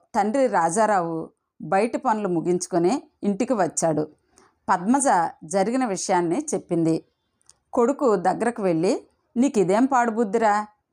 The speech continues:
ఏదో బిఏ పూర్తయింది కదా, వ్యాపారం చేస్తావని మేము సంబరపడుతూ ఉంటే," అని గర్జిస్తూ అన్నాడు. "వ్యాపారం చేయడం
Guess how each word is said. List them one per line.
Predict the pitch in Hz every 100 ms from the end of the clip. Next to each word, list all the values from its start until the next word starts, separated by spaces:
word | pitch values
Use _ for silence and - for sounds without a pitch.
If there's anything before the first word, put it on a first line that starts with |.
| _
ఏదో | 196 190 208 240
బిఏ | 190 185 180 247
పూర్తయింది | 254 175 160 208 190 185
కదా, | 185 165 175 - _ _ -
వ్యాపారం | 180 175 240 254 254
చేస్తావని | 240 165 165 - 202 196 165 160 - 220
మేము | 214 185
సంబరపడుతూ | - 160 165 156 165 160 175
ఉంటే," | 165 160 208 302 - _ _ _ _ _ -
అని | 233 262 196 165 - 190
గర్జిస్తూ | 202 180 180 185 - 240
అన్నాడు. | 262 156 160 151 - _ _ _ _ _ _
"వ్యాపారం | - 196 226 294 285 277 247
చేయడం | 214 214 175 165